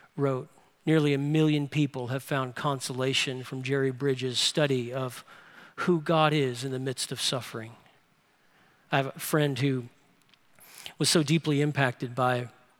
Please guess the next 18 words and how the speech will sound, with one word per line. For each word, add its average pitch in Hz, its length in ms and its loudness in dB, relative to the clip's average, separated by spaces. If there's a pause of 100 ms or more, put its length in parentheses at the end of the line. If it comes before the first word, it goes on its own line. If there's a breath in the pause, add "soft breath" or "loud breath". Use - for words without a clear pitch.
(100)
Bridges' 139 340 0
writings, 135 640 0 (440 loud breath)
and 139 80 2
he 143 80 4
looked 156 200 4
for 160 140 2
a 147 60 4
way 143 260 4
to 156 140 -4
actually 139 300 0
reach 143 280 2
out 143 220 4
and 131 120 -8
contact 147 600 0
him, 139 120 -2
and 139 60 0
he 143 80 0
found 139 800 4